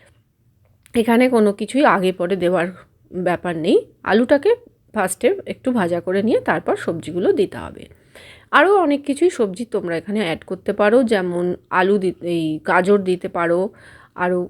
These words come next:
আরও অনেক কিছুই দেওয়া যায়, বিনস দেওয়া যায়। তো এবার টমেটো দিয়ে দিয়েছি, একটা বড় সাইজের টমেটো। দিয়ে দেওয়ার পর আমি এখানে পরস্পর কিছু মশলা অ্যাড করে দিলাম। লবণ দিয়ে দিচ্ছি হাফ চামচের মতন, হলুদ গুঁড়ো হাফ চামচ,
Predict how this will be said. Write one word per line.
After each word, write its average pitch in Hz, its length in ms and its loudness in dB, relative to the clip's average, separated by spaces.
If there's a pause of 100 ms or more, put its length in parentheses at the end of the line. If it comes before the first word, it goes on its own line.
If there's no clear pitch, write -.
আরও 415 240 4
অনেক 311 200 2
কিছুই 262 280 -2
দেওয়া 190 240 4
যায়, 214 260 2
বিনস 202 440 -2
দেওয়া 170 240 0
যায়। 170 240 -4 (500)
তো 240 80 6
এবার 247 320 6
টমেটো 285 380 2
দিয়ে 294 220 4
দিয়েছি, 277 400 2
একটা 277 300 0
বড় 196 220 2
সাইজের 196 400 0
টমেটো। 185 540 -2 (280)
দিয়ে 202 180 4
দেওয়ার 180 280 2
পর 214 260 2
আমি 185 320 0
এখানে 180 260 -8
পরস্পর 175 500 -6
কিছু 226 260 -6
মশলা 175 320 -4
অ্যাড 156 160 -4
করে 160 200 -10
দিলাম। 156 300 -4
লবণ 175 380 0
দিয়ে 185 180 -2
দিচ্ছি 185 500 -4
হাফ 165 280 -8
চামচের 175 500 -6
মতন, 175 400 -4 (400)
হলুদ 202 360 2
গুঁড়ো 254 380 4 (220)
হাফ 190 240 -4
চামচ, 180 320 -4